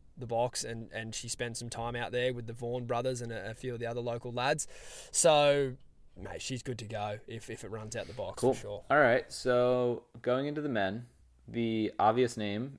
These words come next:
Speaker 2: is John Florence. He won this event two years in a row,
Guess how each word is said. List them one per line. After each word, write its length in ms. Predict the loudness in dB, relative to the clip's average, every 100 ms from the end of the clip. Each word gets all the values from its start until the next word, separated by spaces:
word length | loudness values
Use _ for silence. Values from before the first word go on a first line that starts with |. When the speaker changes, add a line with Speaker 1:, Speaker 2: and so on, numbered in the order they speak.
| -4
Speaker 2:
is 340 | 0 0 0
John 340 | -4 -2 0 -2
Florence. 580 | -4 -2 -4 -6 -14 -8
He 200 | -4 -4
won 240 | -2 -2
this 160 | -2 -2
event 340 | -2 -2 -4 -8 _ _ -20 _
two 140 | 0 4
years 300 | 6 4 2
in 80 | 0
a 60 |
row, 440 | 4 4 4 0